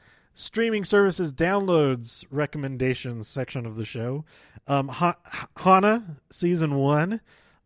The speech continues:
I am so excited for that. How, how have I not started watching that yet? Um, I absolutely love the film that it's based on, that was starring Saoirse Ronan. Um,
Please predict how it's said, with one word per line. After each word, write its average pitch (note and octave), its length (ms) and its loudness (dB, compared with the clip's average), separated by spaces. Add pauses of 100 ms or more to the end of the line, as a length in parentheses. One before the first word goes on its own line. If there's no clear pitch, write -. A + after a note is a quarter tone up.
(120)
I E3 120 0
am E3 80 0
so G#3 240 4
excited F3+ 280 2
for D#3 120 -6
that. D3 360 -4
How, G3 400 0
how G#3 200 2
have D#3 120 0
I D3+ 80 2
not D#3+ 420 0
started C#3 340 -2
watching C3 360 0
that G#2 220 -8
yet? G2 240 -12 (640)
Um, B2+ 680 -2
I C3+ 160 0
absolutely D#3 640 0
love C3 400 0
the B2 100 -2
film C#3 540 -2
that A#2+ 140 -4
it's G#2+ 140 -10
based C3 300 -6
on, C#3 200 -6
that B2+ 80 -4
was A#2 100 -6
starring A2 240 -8
Saoirse A#2 340 -10
Ronan. C#3+ 440 -8 (720)
Um, G#2+ 580 -8